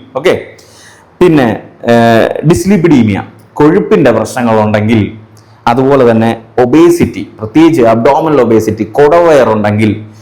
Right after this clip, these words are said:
ഇങ്ങനെയുള്ള കുറച്ച് പ്രശ്നങ്ങളാണ് ഇവിടെ പറയുന്നത്. ഈ പ്രശ്നങ്ങളിൽ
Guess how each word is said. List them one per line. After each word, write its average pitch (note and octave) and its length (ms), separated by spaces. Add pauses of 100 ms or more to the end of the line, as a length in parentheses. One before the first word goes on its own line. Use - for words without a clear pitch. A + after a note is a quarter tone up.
(200)
ഇങ്ങനെയുള്ള A3+ 420 (220)
കുറച്ച് E3+ 300
പ്രശ്നങ്ങളാണ് D3+ 540
ഇവിടെ D3 180
പറയുന്നത്. F3 460 (400)
ഈ C4+ 260
പ്രശ്നങ്ങളിൽ G#3 720